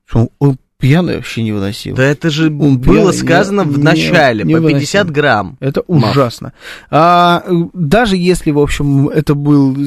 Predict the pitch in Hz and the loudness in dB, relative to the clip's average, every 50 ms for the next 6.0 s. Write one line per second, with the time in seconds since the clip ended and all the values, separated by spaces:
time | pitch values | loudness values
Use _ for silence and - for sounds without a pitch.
0 | 139 - 165 156 - - 165 143 - - 185 175 180 170 147 143 - - - - | -4 -4 -4 -4 -2 -4 -6 -4 0 0 2 4 2 2 0 -2 -8 -10 -10 -6
1 | - 175 165 185 233 277 262 208 220 - - 208 233 233 - 247 233 226 208 175 | -2 0 0 2 2 0 0 -2 -4 -2 0 0 0 0 0 0 0 0 0 -2
2 | - 117 - 165 185 185 175 - 180 170 165 165 160 147 135 127 110 71 90 131 | -6 -4 -2 -2 -2 -2 -2 -2 0 0 0 0 -2 -4 -4 -6 -8 -10 -10 -10
3 | 131 123 131 131 - - - - - - - - - _ _ _ _ - - - | -8 -6 -6 -8 -8 -10 -14 -14 -12 -14 -16 -16 -18 _ _ _ _ -20 -16 -14
4 | - - - - - 123 - - - - 139 127 127 135 156 185 214 220 226 226 | -12 -12 -10 -4 -4 -4 -4 -4 -6 -2 0 2 4 4 4 4 4 2 2 0
5 | 220 185 185 214 208 - 196 175 165 147 139 120 117 - - - - 69 - - | 0 2 2 0 2 0 0 0 0 0 0 -2 -4 -8 -14 -14 -16 -16 -18 -20